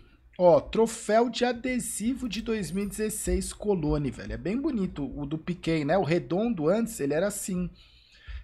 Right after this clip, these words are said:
Então você podia fazer o Piquen dos times, que eu não mandei bem. O máximo era ouro. Eu fiquei prata nos times.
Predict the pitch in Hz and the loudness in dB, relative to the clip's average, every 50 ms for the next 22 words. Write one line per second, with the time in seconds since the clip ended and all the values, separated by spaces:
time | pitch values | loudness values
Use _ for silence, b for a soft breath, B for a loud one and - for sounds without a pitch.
0 | B B 135 120 113 160 170 180 190 185 - 185 - 165 151 156 170 165 - 170 | B B -10 -6 -4 -2 -2 -2 -2 -2 -4 -4 -4 -4 -2 -2 -2 0 0 -2
1 | 156 139 - 151 147 143 - - 180 180 - - - 170 175 190 226 285 - - | -2 -2 -4 -4 -6 -6 -6 -6 -8 -8 -6 -2 0 2 2 2 0 -4 -6 -10
2 | _ _ b b b b b b b 143 143 156 151 - - - - 170 180 196 | _ _ b b b b b b b -8 -6 -6 -6 -4 -4 -2 -2 0 0 0
3 | 240 269 262 - - - - - 180 170 160 170 196 233 247 226 196 170 165 151 | 0 -2 -4 -6 -10 -6 -2 0 2 2 2 2 2 2 0 0 0 0 0 0
4 | 135 117 127 135 151 185 233 226 - - 160 180 202 220 226 - 226 240 240 262 | 0 0 0 0 0 0 -2 -4 -2 0 2 2 2 2 0 -2 -2 0 2 2
5 | 262 220 170 160 156 131 117 110 - - 123 123 - - 170 180 175 - - 156 | 4 4 4 4 2 0 -2 -6 -8 -8 -8 -8 -4 -2 -2 -2 -2 0 2 4
6 | 151 151 147 - 143 127 127 117 - - - 123 110 104 104 98 - - - | 4 4 4 2 -2 -6 -6 -6 -8 -8 -8 -6 -8 -8 -10 -12 -12 -14 -14